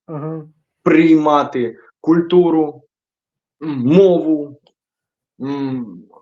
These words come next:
Speaker 2: обичаї, все. Е, не тільки притримуватися своїх ромських,
Speaker 1: Мгм.
Speaker 2: навіть, напевно, за мене, е, важливіше і іншого разу українські. Я дуже захоплююсь українськими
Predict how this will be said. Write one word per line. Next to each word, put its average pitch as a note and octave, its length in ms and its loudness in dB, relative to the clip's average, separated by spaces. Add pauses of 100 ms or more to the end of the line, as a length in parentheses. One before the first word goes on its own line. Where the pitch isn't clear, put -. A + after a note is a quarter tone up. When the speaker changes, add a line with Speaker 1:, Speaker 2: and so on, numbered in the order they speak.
(140)
Speaker 2:
обичаї, C#3+ 960 -2 (100)
все. A#2 440 -4 (580)
Е, A#2 480 0
не C3 420 2
тільки F3+ 440 -2
притримуватися B2 1080 0
своїх A#2+ 440 -4
ромських, C3+ 540 -12 (480)
Speaker 1:
Мгм. C#3 300 0
Speaker 2:
навіть, D3 360 2
напевно, D3+ 840 2 (220)
за B2 300 -2
мене, C3+ 440 -2
е, C3 80 -8 (440)
важливіше C3 1400 -2
і B2 320 -2 (160)
іншого A#2+ 480 -2
разу A#2 320 2
українські. A#2+ 920 -2
Я A2+ 120 -2
дуже A#2 380 -6
захоплююсь A2+ 720 -4
українськими A2 800 -4